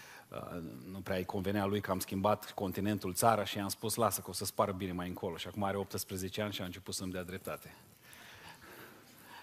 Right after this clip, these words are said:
Că i-am spus că cele mai frumoase fete sunt în România. <clears throat> Mă rog,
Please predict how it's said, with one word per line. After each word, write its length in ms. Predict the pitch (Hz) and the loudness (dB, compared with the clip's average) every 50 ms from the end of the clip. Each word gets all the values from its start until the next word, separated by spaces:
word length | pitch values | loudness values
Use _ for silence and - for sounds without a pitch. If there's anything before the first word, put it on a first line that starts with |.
| - - - - - - - - - - - - | -18 -18 -14 -14 -12 -12 -14 -16 -20 -18 -6 0
Că 60 | - | 2
i-am 100 | 104 104 | 4 4
spus 160 | 107 - - 110 | 4 4 2 0
că 80 | - | -2
cele 140 | 107 - 110 | 0 2 4
mai 120 | 110 110 | 4 4
frumoase 320 | 104 - 110 104 101 - 104 | 4 4 4 4 4 2 2
fete 260 | - - 107 - 104 | 2 2 2 2 2
sunt 200 | 92 - 104 95 | 0 2 0 0
în 60 | 101 | 0
România. 420 | 95 95 92 95 92 85 80 - - - 123 131 | 0 0 0 -2 -2 -4 -6 -6 0 2 4 4
<clears throat> 140 | 123 107 101 104 | 6 6 8 10
Mă 40 | 127 | 12
rog, 240 | 131 127 107 - | 12 12 10 8